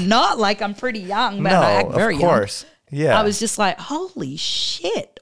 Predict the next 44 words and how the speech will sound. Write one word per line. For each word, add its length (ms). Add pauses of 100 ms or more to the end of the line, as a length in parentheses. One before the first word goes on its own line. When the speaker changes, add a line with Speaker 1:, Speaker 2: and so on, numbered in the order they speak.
Speaker 1:
Wow, 320
that, 240
I 220
never 180
thought 240
that 160
would 120
happen." 460
So 380 (460)
that 160
Speaker 2:
Right. 80
Speaker 1:
definitely 400
creeped 340
in 160
for 160
a 60
second, 680
but 140
was 100
shut 260
down 260
very 220
quick. 460
<laughs> 60 (580)
Speaker 2:
Nice. 520
That's 240
a 20
good 180
way 120
to 100
handle 300
it. 100 (320)
But, 220
but, 260
Speaker 1:
Yeah. 60
Speaker 2:
but 160
it 100
is, 220
that's 260
something, 560
you 140
know, 180
it's 160
all, 500